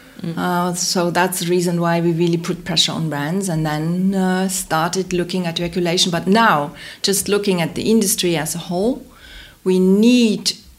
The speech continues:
Speaker 2: the legislators to step in the game, because now we have eighty committed brands. Uh, they are the front runners of the industry, but, uh,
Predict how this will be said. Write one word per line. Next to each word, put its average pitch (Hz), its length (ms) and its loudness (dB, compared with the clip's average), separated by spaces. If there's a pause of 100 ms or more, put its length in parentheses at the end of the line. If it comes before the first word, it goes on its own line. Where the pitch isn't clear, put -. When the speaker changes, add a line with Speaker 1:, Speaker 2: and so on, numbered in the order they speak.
(100)
Speaker 2:
the 185 120 2
legislators 170 760 0
to 160 160 -6
step - 400 -6 (100)
in 160 220 -2
the 160 80 -6
game, 160 320 -4
because 165 380 -4
now 165 200 0
we 190 120 2
have 165 200 0
eighty 175 320 2
committed 170 540 -4
brands. 175 580 2 (480)
Uh, 175 200 2
they 165 200 6
are 160 80 4
the 160 100 -2
front 165 360 -2
runners 170 300 0
of 160 140 -6
the - 80 -4
industry, 175 500 0
but, 156 340 -6
uh, 165 380 0